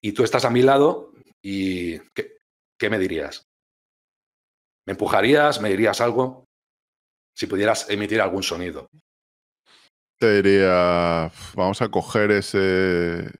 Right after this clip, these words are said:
Speaker 2: eso que te han tirado y vamos allí a responder", ¿o qué te diría? ¿Qué
Speaker 1: Pero eso es
Speaker 2: supone
Speaker 1: demasiado
Speaker 2: que
Speaker 1: elaborado. Me dirías, "¡Cuidado!", ¿no? Por ejemplo.
Speaker 2: Te advertiría,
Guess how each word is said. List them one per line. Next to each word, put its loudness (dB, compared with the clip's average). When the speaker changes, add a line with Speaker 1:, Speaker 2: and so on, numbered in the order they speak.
Speaker 2:
eso -4
que 2
te 0
han -2
tirado 2
y 0
vamos -2
allí -2
a 0
responder", -6
¿o -8
qué -8
te -6
diría? -6
¿Qué -10
Speaker 1:
Pero 0
eso 0
es 2
Speaker 2:
supone 2
Speaker 1:
demasiado 2
Speaker 2:
que 4
Speaker 1:
elaborado. 4
Me -2
dirías, -2
"¡Cuidado!", 4
¿no? 0
Por 0
ejemplo. -4
Speaker 2:
Te 0
advertiría, 4